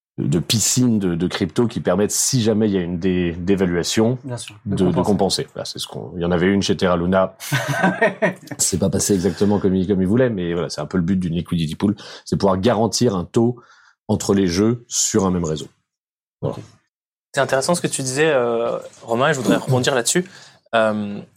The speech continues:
Speaker 3: est-ce que tu peux nous donner trois cas concrets d'usage d'univers, euh, avec, euh, un vraiment court terme, un plus moyen terme et un, là, tu, tu nous fais rêver, euh, la, la vraie vision long terme.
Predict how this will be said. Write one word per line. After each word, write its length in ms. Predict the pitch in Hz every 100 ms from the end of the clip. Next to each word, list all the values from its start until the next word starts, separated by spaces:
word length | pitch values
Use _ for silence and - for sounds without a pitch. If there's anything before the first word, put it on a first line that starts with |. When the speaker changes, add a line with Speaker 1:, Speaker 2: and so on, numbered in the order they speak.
| _ _ _ _ _
Speaker 3:
est-ce 140 | 131 -
que 60 |
tu 140 | 220 165
peux 200 | - 196
nous 140 | 170
donner 480 | 123 151 170 170 208 - _ _ -
trois 720 | - 175 175 175 175 165 165 _ _ _ _ _
cas 180 | - 160 -
concrets 440 | - 170 - 165 - _ -
d'usage 500 | 123 131 143 151 131
d'univers, 540 | 131 131 120 120 151 - _ -
euh, 460 | 113 107 107 104 104
avec, 400 | 110 110 139 139
euh, 480 | 113 107 104 104 - -
un 260 | 123 123 117
vraiment 360 | - 127 170
court 220 | 170 165 -
terme, 340 | 175 196 175 - _ _ _
un 140 | 131 131
plus 380 | - 165 - -
moyen 280 | 147 143 135
terme 360 | 156 165 160 123
et 140 | 120
un, 380 | 120 131 123 107
là, 160 | 113 117
tu, 140 | - _
tu 120 | -
nous 60 | 113
fais 140 | -
rêver, 440 | 113 110 123 131 113
euh, 160 | 104
la, 140 | - 107
la 120 | 104
vraie 340 | 104 - 127
vision 300 | 120 113 117
long 120 | 113
terme. 220 | 107 107